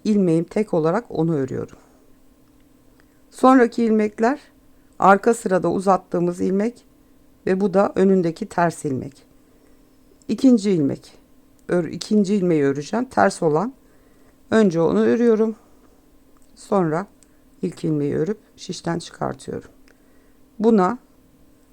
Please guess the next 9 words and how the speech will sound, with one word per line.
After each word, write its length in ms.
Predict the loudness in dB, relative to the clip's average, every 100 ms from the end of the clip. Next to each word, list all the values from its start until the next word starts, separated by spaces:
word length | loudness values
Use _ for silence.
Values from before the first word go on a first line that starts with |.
| _ _ _ -8
düzümü 340 | -6 -4 -2
örüyorum. 520 | 0 0 2 2 0 -6 _ _ _ _ -6
Tek 220 | -6 -2
olarak 420 | -4 -4 -6 -10 -18 _ _ _ _ _ _ _ _ _ _ _ _ _ _ _ _
şu 160 | -2
iki 240 | -2 0 -2
ilmeğin 380 | 0 0 -2 -4 -6 -2
önce 320 | 0 0 -4
ikincisine, 720 | -2 -2 -2 -6 -2 -2